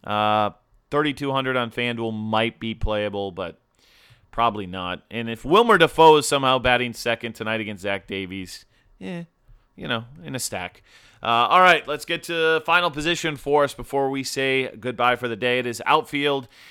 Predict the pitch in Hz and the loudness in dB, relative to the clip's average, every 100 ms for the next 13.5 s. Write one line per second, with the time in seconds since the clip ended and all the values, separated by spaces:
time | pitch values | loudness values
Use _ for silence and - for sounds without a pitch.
0 | - - 139 135 131 113 147 165 160 - | -12 -2 0 2 -2 -4 8 10 10 6
1 | 143 139 135 131 127 120 135 123 117 113 | 4 4 4 -2 -6 -4 -2 0 0 -2
2 | 120 120 117 78 120 - 127 139 131 160 | -2 0 0 -4 -10 -14 -12 -12 -2 2
3 | 202 175 175 165 - 156 151 127 151 147 | 2 2 0 0 0 -6 -6 -6 -6 -6
4 | 127 139 131 139 131 123 123 98 104 113 | -6 -8 -8 -6 -4 -6 -10 -12 -8 -6
5 | 113 120 123 131 113 104 - - - 123 | -6 -6 -8 -8 -12 -16 -16 -16 -10 -8
6 | 117 113 110 - - - - - 117 113 | -6 -6 -6 -12 -20 -20 -12 -4 0 4
7 | 110 110 110 107 - _ _ _ - _ | 2 0 -6 -12 -16 _ _ _ -20 _
8 | 127 190 180 160 135 147 156 151 135 120 | -8 -4 -2 -2 2 4 4 4 0 0
9 | 104 107 - - 139 131 117 131 117 107 | -8 -12 -12 -4 -2 -2 -2 -6 -6 -8
10 | 107 101 104 107 104 101 101 117 113 110 | -8 -6 -6 -4 -4 -4 -6 -8 -8 -8
11 | - - 156 143 135 131 117 127 123 127 | -12 -4 -2 0 -2 -4 0 -2 -2 -4
12 | 123 123 113 - _ - - 143 147 139 | -2 -2 -4 -12 _ -18 2 4 4 -2
13 | 127 113 127 123 | -6 -2 2 2